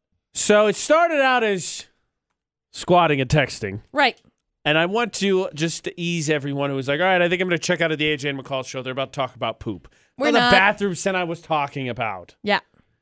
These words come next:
Speaker 1: So not, not bathroom design, 'cause I would say the scent and it's the aesthetics afterwards, the mood, the tone for your bathroom, which McCall's super pumped about 'cause you're starting to come together, right?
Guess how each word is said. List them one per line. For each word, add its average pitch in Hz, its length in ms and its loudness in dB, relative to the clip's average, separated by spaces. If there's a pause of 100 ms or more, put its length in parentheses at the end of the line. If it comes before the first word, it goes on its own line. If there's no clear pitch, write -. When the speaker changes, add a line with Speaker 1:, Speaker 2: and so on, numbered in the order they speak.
(400)
Speaker 1:
So 220 280 2
not, 285 320 2
not 330 260 2
bathroom 247 360 2
design, 185 400 2
'cause 180 140 0
I 240 120 4
would 247 140 -2
say 214 220 0
the 165 120 -2
scent 185 320 -2
and 170 80 -2
it's 185 240 -4
the 226 120 0
aesthetics 233 500 -2
afterwards, 139 480 -2
the 185 120 0
mood, 170 500 -4
the 170 100 -2
tone 143 800 -4 (440)
for - 80 -2
your 147 140 2
bathroom, 127 420 0
which 127 160 -6
McCall's 143 320 -6
super 143 240 -8
pumped 135 280 -6
about 131 220 -6
'cause 123 100 -14
you're 110 40 -12
starting - 340 -6
to - 60 -12
come 123 120 -4
together, 151 300 0
right? 165 240 2